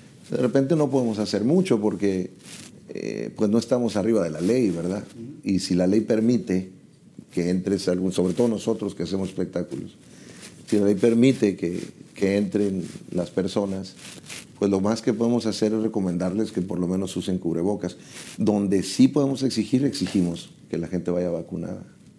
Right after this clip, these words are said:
Donde no, pues no. Por ejemplo, en Texas. Texas está abierto desde hace, eh, no sé cuántos meses.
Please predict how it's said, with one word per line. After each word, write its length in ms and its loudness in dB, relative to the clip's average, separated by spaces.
Donde 300 2
no, 180 0
pues 240 0
no. 260 0
Por 140 -2
ejemplo, 320 0
en 100 2
Texas. 360 0
Texas 280 -2
está 200 -4
abierto 360 2
desde 200 -2
hace, 320 -2
eh, 340 -12
no 200 0
sé 140 -2
cuántos 360 -2
meses. 540 0